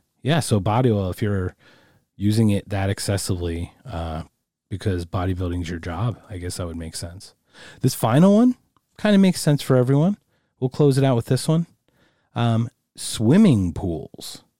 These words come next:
Legitimate medical expenses can include wide-ranging tax breaks,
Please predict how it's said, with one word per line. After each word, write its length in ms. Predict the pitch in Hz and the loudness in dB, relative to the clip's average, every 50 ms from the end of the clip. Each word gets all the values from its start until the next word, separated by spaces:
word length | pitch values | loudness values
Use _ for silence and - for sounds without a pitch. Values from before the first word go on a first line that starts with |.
| _ _ _ _ _ _ _ _ _ _ _ - | _ _ _ _ _ _ _ _ _ _ _ -4
Legitimate 720 | 113 110 107 95 98 107 143 175 190 220 226 233 - - | -2 -2 -2 0 2 4 4 6 8 8 6 6 4 2
medical 540 | - 90 87 117 131 139 156 - - 160 156 | -2 -2 2 2 2 2 2 2 2 2 2
expenses 580 | 147 - - - - 117 110 - - 120 123 - | 0 0 -2 0 2 2 2 2 0 -4 -4 -4
can 160 | - - 117 | -4 -2 0
include 440 | 107 117 120 - - 104 95 90 90 | 0 0 -2 -2 -2 -2 -2 -2 -4
wide-ranging 840 | 82 85 92 98 107 120 123 110 95 87 87 92 98 101 117 120 131 | -6 -4 -2 2 2 2 2 2 0 -2 -2 -2 -2 -2 -2 -2 -2
tax 380 | - - - 175 180 - - - | -4 -4 -4 -4 -4 -6 -8 -14
breaks, 460 | - - - - - - - - | -14 -14 -14 -14 -14 -16 -16 -18